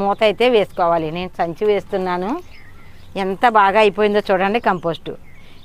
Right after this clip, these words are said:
ఇప్పుడు మన మొక్కలకి చాలా హ్యాపీ అండి. నాకు ఎన్ని ఎరువులు కాదు కానండి, ఇది వేస్తే దీని రిజల్ట్ అండి అమోఘం అండి, అంత బాగా వస్తుంది. ఇదిగోనండి,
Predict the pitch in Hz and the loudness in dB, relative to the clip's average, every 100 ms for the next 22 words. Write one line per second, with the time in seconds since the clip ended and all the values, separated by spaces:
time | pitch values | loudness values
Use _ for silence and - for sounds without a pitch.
0 | 226 262 269 262 240 226 202 - - 269 | -2 2 4 4 4 2 0 0 -6 -6
1 | 311 - 233 254 220 208 196 285 294 277 | -6 0 2 2 4 4 4 2 2 4
2 | 247 240 226 - - - - - 208 240 | 4 2 0 -8 -20 -20 -18 -6 0 0
3 | 285 254 208 202 240 285 330 294 262 269 | 2 2 2 0 2 4 6 4 4 2
4 | 254 233 214 208 220 208 196 214 254 226 | 2 4 4 2 0 0 0 0 0 0
5 | 190 185 - 254 226 247 190 175 156 214 | 0 0 2 0 2 0 0 -4 -2 -2
6 | 233 240 196 196 220 156 160 185 214 220 | -2 -4 -2 -2 -2 -4 -4 -4 -2 -4
7 | 214 180 - - - - - - 160 - | -4 -6 -10 -20 -20 -18 -18 -16 -14 -6
8 | 208 196 190 233 226 - 196 160 139 - | -2 2 4 4 4 0 -2 -2 -6 -12
9 | - - - - - - - - - - | -18 -18 -20 -20 -18 -18 -20 -20 -20 -20
10 | - - - - - 220 320 302 240 | -20 -20 -20 -18 -6 2 4 6 6